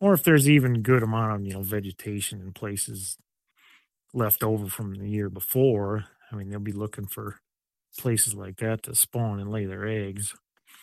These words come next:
And then, you know, from there, it's just kinda up to Mother Nature, what <laughs> happens to 'em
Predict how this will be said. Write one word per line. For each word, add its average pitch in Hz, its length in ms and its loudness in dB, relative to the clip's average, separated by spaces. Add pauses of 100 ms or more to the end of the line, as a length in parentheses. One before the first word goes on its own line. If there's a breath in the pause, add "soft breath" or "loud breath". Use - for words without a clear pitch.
(840 loud breath)
And 131 140 4
then, 120 180 4
you 113 80 2
know, 107 140 -2
from 98 240 -2
there, 98 340 -2
it's 95 140 -10
just - 280 -6
kinda 95 220 -12
up 101 140 -10
to 95 100 -12
Mother 95 280 -10
Nature, 104 680 -4 (380 loud breath)
what - 160 -8
<laughs> - 120 -4
happens - 380 -8
to 135 160 -2
'em 127 140 -2